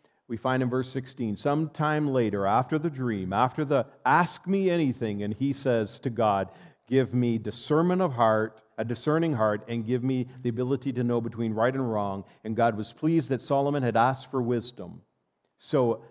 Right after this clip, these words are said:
sometime after he had asked for wisdom, two prostitutes came to the king to have an argument settled. Then in verse seventeen, "Please, my lord," one of them began, "this woman and I live in the same house. I gave birth to a baby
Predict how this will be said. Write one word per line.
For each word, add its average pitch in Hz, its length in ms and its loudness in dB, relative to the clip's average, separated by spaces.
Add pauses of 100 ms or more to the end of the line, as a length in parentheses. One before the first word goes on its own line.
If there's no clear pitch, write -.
(240)
sometime 156 520 2
after 175 360 4
he 170 160 2
had 160 100 4
asked 165 260 2
for 185 140 0
wisdom, 101 480 -4 (720)
two 170 520 4
prostitutes 131 580 2
came 147 240 2
to 156 80 2
the 151 80 0
king 147 240 0
to 135 100 4
have 139 220 0
an 135 80 0
argument 151 480 0
settled. 98 480 -6 (420)
Then 113 140 -2
in 117 60 -2
verse 120 200 -2
seventeen, 127 440 2
"Please, 143 420 0
my 107 120 -2
lord," 110 360 0
one 117 160 -2
of 110 80 0
them 110 180 0
began, 113 440 -2 (160)
"this 143 180 -2
woman 147 240 0
and 139 120 2
I 143 160 4
live 147 420 4
in 143 80 2
the 127 80 0
same 165 320 -2
house. 135 260 2
I 120 140 4
gave 131 300 0
birth 160 320 2
to 139 120 -2
a 127 40 2
baby 139 460 2